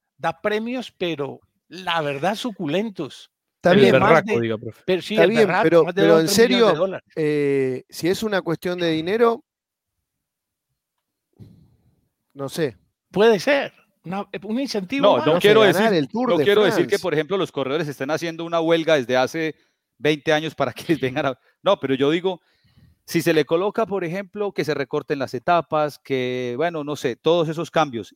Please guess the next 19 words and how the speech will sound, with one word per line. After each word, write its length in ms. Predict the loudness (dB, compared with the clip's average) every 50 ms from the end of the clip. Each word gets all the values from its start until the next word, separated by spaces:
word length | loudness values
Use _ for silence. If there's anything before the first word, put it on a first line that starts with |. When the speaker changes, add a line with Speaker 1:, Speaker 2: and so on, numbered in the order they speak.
| _ 0
Speaker 4:
y 140 | 4 4
además, 640 | 6 6 4 2 2 0 -2 -4 -4 -6 -10 -20 _ _ _ _ _ _ _ _ -6
venga, 200 | -6 -4 -4 -4
que 120 | -6 -6 -10
se 100 | -12 -12
suban 300 | -10 -6 -4 -4 -4 -4
los, 100 | -6 -8 -8
es 80 | -8 -6
que 100 | -6 -6
Speaker 2:
Ah, 120 | -6 -4 -2
Speaker 4:
vale 240 | -2 0 0 0
Speaker 2:
bueno, 240 | -2 -4 -8 -8 -8
obvio. 280 | -8 -6 -2 -2 0 0
Speaker 4:
quin-, 340 | 0 0 -2 -2 -6 -10 -12 _ _
para 200 | -2 0 0 0
los 120 | 0 0
aficionados 540 | -2 -2 -4 -4 -6 -4 -4 -2 -2 -2 -2
que 120 | -4 -6 -4
sepan, 380 | -4 -4 -4 -4 -10 -10 -12